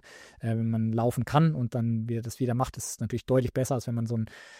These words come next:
langweiligen Hoppelsprung da, ähm, im, im Gym machen muss. Ähm, genauso f-, und, äh, genau, bei den Fußballern eben oder Handballern, Basketballern, Volleyballern, was auch immer wir da immer haben, ähm, wenn wir jetzt eben eine Box-Landing haben zum Beispiel, fangen wir unter Umständen erstmal an mit einer,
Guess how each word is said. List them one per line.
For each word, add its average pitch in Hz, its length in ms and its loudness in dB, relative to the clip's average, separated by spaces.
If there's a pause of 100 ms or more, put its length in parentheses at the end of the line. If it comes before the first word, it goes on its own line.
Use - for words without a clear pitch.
(120)
langweiligen 123 720 4
Hoppelsprung 147 560 4
da, 139 300 4
ähm, 131 300 0
im, 131 180 -2
im 123 100 0
Gym 160 160 6
machen 151 240 2
muss. 165 220 0 (440)
Ähm, 123 280 0
genauso 127 420 4
f-, - 140 0
und, 120 240 0
äh, 127 180 0
genau, 123 220 2
bei 117 120 4
den 113 120 4
Fußballern 139 480 4
eben 135 320 4
oder 110 320 -2
Handballern, 123 400 2
Basketballern, 117 560 2
Volleyballern, 120 320 6
was 117 100 -4
auch 123 60 -2
immer 120 180 0
wir 117 80 0
da 127 180 -2
immer 131 280 0
haben, 127 240 2 (480)
ähm, 113 460 2 (680)
wenn 117 200 2
wir 117 60 4
jetzt - 120 -2
eben 110 500 0
eine 107 240 0
Box-Landing 131 600 4
haben 123 180 4
zum 123 120 0
Beispiel, 123 280 2
fangen 123 220 2
wir 123 60 6
unter 127 160 2
Umständen 127 400 -2
erstmal 117 280 0
an 143 140 2
mit 127 160 2
einer, 131 220 2